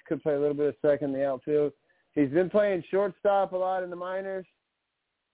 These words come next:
but obviously right now the Mets have Francisco Lindor at the shortstop position, so we'll see. Uh, but they're at least calling this kid up, and I, I like seeing that. As far as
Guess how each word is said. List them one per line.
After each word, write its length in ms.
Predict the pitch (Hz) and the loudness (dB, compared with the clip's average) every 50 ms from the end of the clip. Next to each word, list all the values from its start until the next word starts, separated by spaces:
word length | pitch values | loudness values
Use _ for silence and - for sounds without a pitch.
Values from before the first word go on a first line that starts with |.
| _ _ _ _ _ _ _ _ _ _ _ _ _ _ _ _ _ _ _ _ _ _ _ | _ _ _ _ _ _ _ _ _ _ _ _ _ _ _ _ _ _ _ _ _ _ _
but 140 | - 127 143 | -8 -4 0
obviously 440 | 160 170 180 180 180 175 - - 165 | 2 2 2 2 0 -4 -4 -4 -2
right 220 | 156 165 160 160 | 0 2 2 0
now 200 | 156 156 156 156 | 0 -2 -4 -4
the 100 | 151 147 | -4 -4
Mets 320 | 143 143 147 151 156 - - _ | -4 -2 -2 -2 -2 -2 -6 _
have 520 | - 143 135 131 131 127 127 127 127 127 120 _ _ _ _ | -6 -6 -4 -2 -2 -2 -4 -4 -6 -8 -10 _ _ _ _
Francisco 600 | 151 151 139 - 156 147 - - 151 139 131 131 | -12 -12 -8 -8 -10 -10 -6 -2 -2 -2 0 -2
Lindor 500 | 127 120 120 120 139 143 120 73 67 - _ _ _ _ _ _ _ _ _ _ _ _ _ _ _ _ _ - | -4 -4 -4 -4 -4 -4 -4 -6 -8 -12 _ _ _ _ _ _ _ _ _ _ _ _ _ _ _ _ _ -4
at 160 | 123 123 110 | -2 -2 -2
the 80 | 113 107 - | -4 -4 0
shortstop 420 | 139 127 113 110 - - 110 98 - | 2 2 2 2 2 0 0 0 0
position, 400 | - 110 113 107 - - 113 104 - | -2 -6 -6 -6 -6 -8 -10 -4 0
so 80 | 123 | 2
we'll 240 | 127 143 156 156 151 - - | 4 4 4 2 2 0 0
see. 240 | 170 185 196 190 - _ _ _ _ _ _ _ _ _ _ _ _ _ _ _ - | 2 2 2 0 -4 _ _ _ _ _ _ _ _ _ _ _ _ _ _ _ 0
Uh, 160 | 160 160 160 | 2 2 2
but 160 | 156 165 151 | 2 0 0
they're 140 | 170 170 165 | 0 -2 -2
at 60 | 160 | -2
least 200 | 170 170 170 - _ - | -4 -4 -4 -6 _ -6
calling 280 | 170 160 160 156 160 | -4 -4 -4 -4 -6
this 100 | 156 147 - _ - | -8 -10 -12 _ -12
kid 140 | 170 156 | -6 -4
up, 280 | 165 165 165 160 - - | -2 -2 -2 -2 -6 -10
and 100 | 135 123 | -12 -12
I, 120 | 113 101 80 - | -12 -14 -16 -16
I 640 | - 76 69 69 71 - - - _ _ _ - 123 127 | -16 -16 -14 -14 -14 -14 -16 -20 _ _ _ -16 -4 0
like 240 | 139 131 131 120 - - - | 0 0 0 0 -4 -8 -6
seeing 260 | 147 139 127 123 117 | -4 -4 -2 -2 -4
that. 260 | 113 101 95 - - - _ _ _ _ _ _ _ _ _ _ _ | -4 -6 -8 -10 -12 -16 _ _ _ _ _ _ _ _ _ _ _
As 180 | - 131 123 - - - | 0 2 2 0 0 2
far 360 | 170 170 180 185 185 185 180 - - | 2 4 4 4 4 2 2 -2 -4
as 680 | - 160 160 160 160 156 156 156 156 151 151 151 147 143 | -6 -4 -4 -4 -4 -6 -6 -8 -8 -8 -8 -10 -10 -12